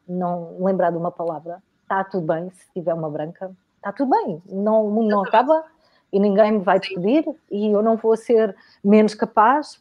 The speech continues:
Speaker 1: porque tive um, uma pequena falha, mas isto acho que é um trabalho, não sei se é uma questão de tempo, se é uma questão de maturidade ou se é só uma questão de experimentar. Eu às vezes
Speaker 2: Sim.
Speaker 1: acho que é uma questão de experimentar, só que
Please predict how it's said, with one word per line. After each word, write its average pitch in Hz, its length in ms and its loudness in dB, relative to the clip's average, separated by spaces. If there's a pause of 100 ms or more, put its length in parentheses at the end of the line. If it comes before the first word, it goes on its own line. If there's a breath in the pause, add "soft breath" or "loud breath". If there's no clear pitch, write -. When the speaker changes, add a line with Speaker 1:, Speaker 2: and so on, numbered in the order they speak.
Speaker 1:
porque 269 400 -2 (440)
tive 240 260 -4
um, 190 680 -8 (380)
uma 180 120 -12
pequena 185 300 -8
falha, 220 480 -2 (520 soft breath)
mas 185 400 -2
isto 226 500 -8
acho 202 340 -12
que 214 80 -16 (360)
é 185 140 -8
um 214 100 -6
trabalho, 214 400 -8
não 214 160 -6
sei 262 220 -6
se - 340 -10
é - 20 0
uma 226 160 -4
questão 180 280 -8
de - 100 -20
tempo, 180 320 -6
se - 100 -18
é 185 40 -6
uma 180 160 -10
questão 180 280 -10
de 170 60 -8
maturidade 185 580 -6
ou 247 80 -2
se 277 160 -4
é 269 80 0
só 269 300 0
uma 285 160 -4
questão 311 260 -8
de 302 80 -14
experimentar. 302 560 -8 (680)
Eu 277 80 2
às 269 80 -4
vezes 294 160 -2
Speaker 2:
Sim. 294 60 -2
Speaker 1:
acho - 160 -12
que - 120 -6
é 320 60 2
uma 311 140 -4
questão - 280 -12
de 214 60 -12
experimentar, 190 540 -10
só 220 160 -6
que - 120 -18